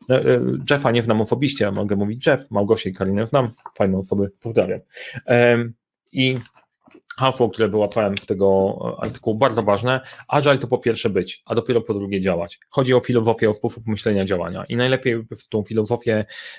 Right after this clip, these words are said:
e, przemyśleć sobie, poukładać, poukładać w głowie, w głowie, szukając dobrych wzorców i ciekawych, ciekawych punktów. Więc książki jak najbardziej, jak najbardziej do,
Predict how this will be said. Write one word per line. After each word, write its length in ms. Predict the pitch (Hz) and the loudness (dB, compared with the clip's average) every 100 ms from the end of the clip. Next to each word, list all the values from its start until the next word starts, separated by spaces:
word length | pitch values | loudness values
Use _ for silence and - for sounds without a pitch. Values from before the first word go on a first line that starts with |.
| - - | -6 0
e, 120 | - - | 0 0
przemyśleć 480 | - 165 156 143 131 | 0 2 2 0 -2
sobie, 200 | - 120 | 2 2
poukładać, 600 | - 120 113 117 110 - | 4 0 4 4 4 0
poukładać 520 | - 110 117 107 107 | -2 0 2 0 -2
w 60 | - | -2
głowie, 300 | 107 110 - | -2 -2 -6
w 240 | 110 113 | -12 -14
głowie, 340 | 107 117 113 110 | 0 2 4 0
szukając 640 | - 131 123 117 110 - | -2 0 2 2 -2 0
dobrych 300 | 113 104 104 | 0 0 -6
wzorców 440 | 101 104 101 95 | 0 -2 -2 -14
i 40 | - | -14
ciekawych, 520 | 104 104 95 92 - 90 | -6 -4 -2 -4 -8 -12
ciekawych 380 | - - 98 - | -10 -6 -6 -6
punktów. 440 | - 101 - 143 139 - - - - | -8 -6 -2 -2 -4 -20 -20 -20 -4
Więc 400 | 113 113 110 - _ - | 0 2 0 -8 _ -6
książki 680 | - 120 117 - 107 113 - | 0 0 -2 -6 -6 -6 -2
jak 240 | 107 - | -2 0
najbardziej, 640 | 101 95 95 101 98 98 | -4 0 -2 0 -2 -2
jak 140 | - 98 | -4 -4
najbardziej 720 | 98 95 92 98 92 92 98 | -2 -2 -2 0 0 0 -2
do, 480 | 92 92 90 90 | -2 0 0 0